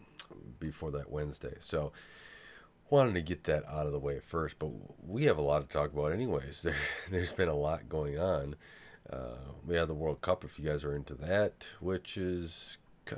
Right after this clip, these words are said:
kinda interesting. I didn't pay too much attention to the World Cup until the last game. And then for the,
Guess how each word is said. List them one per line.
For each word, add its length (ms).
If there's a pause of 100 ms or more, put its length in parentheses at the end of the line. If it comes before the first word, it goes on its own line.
(120)
kinda 240
interesting. 340
I 40
didn't 180
pay 220
too 160
much 180
attention 800
to 100
the 80
World 300
Cup 200
until 280
the 80
last 260
game. 320 (420)
And 80
then 140
for 140 (560)
the, 60